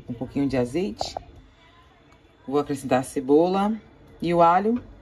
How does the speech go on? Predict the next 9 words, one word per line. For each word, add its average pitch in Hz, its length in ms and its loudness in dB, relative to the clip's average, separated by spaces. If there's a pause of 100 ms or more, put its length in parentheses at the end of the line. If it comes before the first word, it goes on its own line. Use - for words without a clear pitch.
(260)
Depois 165 260 -2
as 165 140 -4
rodilhas, 180 500 -2
molho 175 200 0
de - 100 -10
tomate 170 460 -2
e - 20 -14
tomate 175 440 -2
também. 151 460 -2